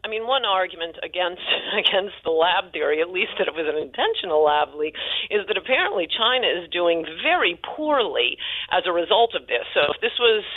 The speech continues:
if this was a plan for them to gain the upper hand, it certainly backfired on them.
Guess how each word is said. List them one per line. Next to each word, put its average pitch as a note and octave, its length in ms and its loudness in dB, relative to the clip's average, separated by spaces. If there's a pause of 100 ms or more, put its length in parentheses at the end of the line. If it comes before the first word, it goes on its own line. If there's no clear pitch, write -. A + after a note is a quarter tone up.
(140)
if F3 160 0
this C4 180 2
was C4 80 2
a A#3+ 80 4
plan A#3+ 560 4
for G#3+ 80 0
them G3+ 240 2
to F#3+ 60 -4
gain G3+ 260 2
the F#3+ 160 2
upper F3 220 0
hand, E3+ 360 2
it C#3+ 120 -6 (100)
certainly G3 400 -2
backfired F3+ 640 0
on B2+ 140 -2
them. - 80 -12